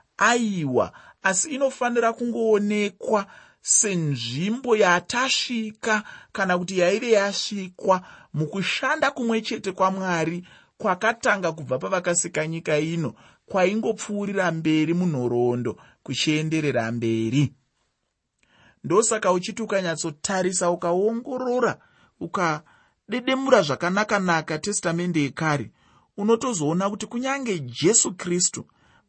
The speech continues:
vasinganyanyotaurwe nezvavo semutambi mukuru muTestamende Yekare,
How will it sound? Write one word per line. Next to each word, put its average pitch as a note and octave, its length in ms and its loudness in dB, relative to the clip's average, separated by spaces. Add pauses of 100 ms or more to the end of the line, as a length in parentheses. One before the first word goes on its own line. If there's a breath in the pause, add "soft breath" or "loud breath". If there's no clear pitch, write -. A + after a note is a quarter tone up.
(120)
vasinganyanyotaurwe F#3 1300 0
nezvavo A#2+ 760 -2 (160 soft breath)
semutambi F3+ 720 -2
mukuru D3+ 680 2 (240 soft breath)
muTestamende C3+ 880 -6
Yekare, A#2+ 500 -2